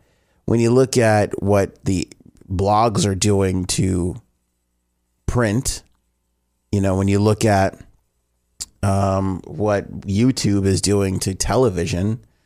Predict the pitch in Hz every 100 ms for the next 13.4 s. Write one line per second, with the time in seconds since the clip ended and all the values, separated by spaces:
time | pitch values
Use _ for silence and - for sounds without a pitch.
0 | _ _ _ _ _ _ 104 107 104 104
1 | 101 107 - _ _ _ _ _ _ _
2 | _ _ _ _ _ - 127 107 120 117
3 | - 123 117 120 - - - - - 117
4 | 113 110 101 - 110 101 95 - 113 110
5 | 117 110 113 113 113 - - - - 110
6 | 101 98 110 110 110 101 - 104 110 107
7 | - 120 107 107 107 101 - - _ -
8 | 98 104 113 110 104 104 104 110 101 101
9 | 101 104 95 98 - 113 104 98 95 -
10 | 110 101 101 98 135 117 101 98 107 104
11 | 104 107 104 98 101 98 104 107 98 113
12 | 101 92 95 95 92 110 165 - 87 85
13 | 85 101 - -